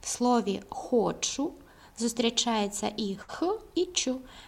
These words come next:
які відповідають цим верствам. Інші верстви в слово «хочу» не потрапляють. Отже, якщо «хочу»,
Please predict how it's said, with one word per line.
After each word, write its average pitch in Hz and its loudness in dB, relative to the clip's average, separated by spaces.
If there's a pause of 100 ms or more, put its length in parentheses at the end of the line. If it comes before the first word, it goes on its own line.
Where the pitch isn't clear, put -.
які 226 0
відповідають 220 -2
цим 214 0
верствам. - -4
Інші 294 6
верстви 208 -2
в 196 -10
слово 185 0
«хочу» 208 0
не 202 0
потрапляють. 175 -4
Отже, 202 -2
якщо 202 -4 (380)
«хочу», 233 0